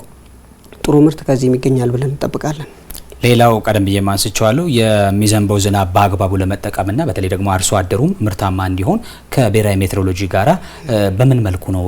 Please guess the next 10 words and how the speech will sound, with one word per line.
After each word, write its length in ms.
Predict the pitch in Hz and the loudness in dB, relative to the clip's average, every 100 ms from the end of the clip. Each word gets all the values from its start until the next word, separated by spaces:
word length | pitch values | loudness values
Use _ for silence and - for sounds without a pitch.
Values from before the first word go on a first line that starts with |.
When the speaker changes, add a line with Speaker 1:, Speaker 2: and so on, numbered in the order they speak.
| 107 | -2
Speaker 2:
እየሰራችሁ 560 | 98 92 95 92 - | 0 0 0 -4 -4
ያላችሁት? 480 | 98 92 90 - 92 104 | -4 -4 -6 -6 -6 -4
መረጃዎችን 540 | 95 90 95 87 101 | -2 -2 -4 -4 -6
ከመቀያየርና 680 | 98 92 - 95 92 98 139 | -6 -8 -4 -4 -4 -4 -2
ለአርሶ 240 | 98 92 104 | -2 -2 -4
አደሩም 280 | 92 95 151 | -2 -2 -2
በተገቢው 400 | 101 95 95 92 | -2 -4 -4 -4
መልኩ 220 | 92 - - | -4 -4 -4
መረጃዎች 420 | 92 90 95 92 | -2 -4 -6 -6
ደርሶት 380 | 98 85 185 | -6 -4 -4